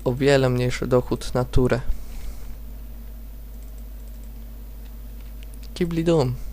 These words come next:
Kiblidum. Kibil, no właśnie, Kibil. Ciągle gadam Kiblidum. Dziwne. Zbyt daleko mamy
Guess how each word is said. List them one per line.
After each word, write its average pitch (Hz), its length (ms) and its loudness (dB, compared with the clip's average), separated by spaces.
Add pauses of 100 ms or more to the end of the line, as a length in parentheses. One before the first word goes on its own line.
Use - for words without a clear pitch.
(760)
Kiblidum. 120 560 4 (560)
Kibil, 123 480 6
no 123 180 6
właśnie, 120 400 6
Kibil. - 320 6 (420)
Ciągle 120 300 2
gadam 120 340 4
Kiblidum. 120 600 4 (960)
Dziwne. 120 340 0 (3000)
Zbyt 147 340 2
daleko 139 560 2
mamy 123 720 2